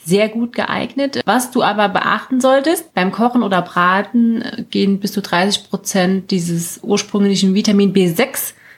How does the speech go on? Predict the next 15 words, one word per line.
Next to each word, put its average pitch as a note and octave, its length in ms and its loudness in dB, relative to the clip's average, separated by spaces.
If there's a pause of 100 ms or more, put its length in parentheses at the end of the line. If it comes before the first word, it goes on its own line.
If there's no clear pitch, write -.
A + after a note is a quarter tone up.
Gehaltes G3+ 680 0
verloren. F3+ 760 0
Und E3+ 240 0 (280)
wenn F3+ 160 0
das F3 140 -2
Ganze F3 220 0
tiefgefroren G3+ 680 0
war, G3+ 280 2 (420)
kann F#3+ 120 2
der F#3 80 4
Verlust F3+ 380 -2
sogar E3+ 240 0
noch F#3 140 -2
höher A3+ 220 2
ausfallen. F3+ 600 -6